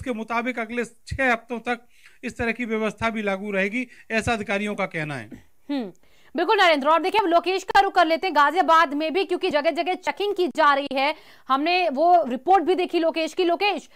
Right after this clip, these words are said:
Speaker 2: आप वहां पर जमीनी स्तर पर देखते नजर आए हमें कि कैसे वहां पर फिलहाल अभी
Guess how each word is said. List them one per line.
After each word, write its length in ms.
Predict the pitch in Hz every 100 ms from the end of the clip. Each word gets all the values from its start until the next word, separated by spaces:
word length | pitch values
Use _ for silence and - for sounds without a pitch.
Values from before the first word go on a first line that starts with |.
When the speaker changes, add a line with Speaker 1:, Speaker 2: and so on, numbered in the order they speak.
| - -
Speaker 2:
आप 180 | 269 320
वहां 180 | 359 359
पर 160 | 370
जमीनी 260 | 302 302 359
स्तर 160 | 370
पर 160 | 339 370
देखते 380 | 254 302 - 359
नजर 260 | 320 339
आए 180 | 320 359
हमें 220 | 349 330
कि 100 | 349
कैसे 300 | - 320 339
वहां 200 | 330 311
पर 100 | 330
फिलहाल 280 | 339 330 320
अभी 240 | 320 320